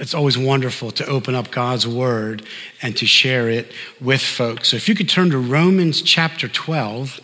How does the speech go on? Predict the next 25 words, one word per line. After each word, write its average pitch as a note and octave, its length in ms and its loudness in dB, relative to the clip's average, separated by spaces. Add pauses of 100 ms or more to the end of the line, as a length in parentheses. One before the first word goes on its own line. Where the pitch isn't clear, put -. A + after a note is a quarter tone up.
(1800)
Romans D3+ 480 2
chapter D3 560 0
twelve. A2 720 -10 (400)
Going C3 260 -2
to - 220 2
direct B2 560 0 (420)
your C#3+ 200 2
attention C#3+ 840 2
toward C#3+ 680 0 (520)
a C#3 100 2
particular G3+ 680 2
topic E3+ 720 0 (880)
that C#3+ 100 2
is C3+ 120 0
actually G#3+ 680 4
of G3 120 0
critical G3 520 4
importance, C#3+ 840 0 (460)
but D#3 100 0
we D#3 100 4
don't F3+ 220 6
often E3 360 4
talk D3 320 0
about A2+ 300 -8
it - 300 -14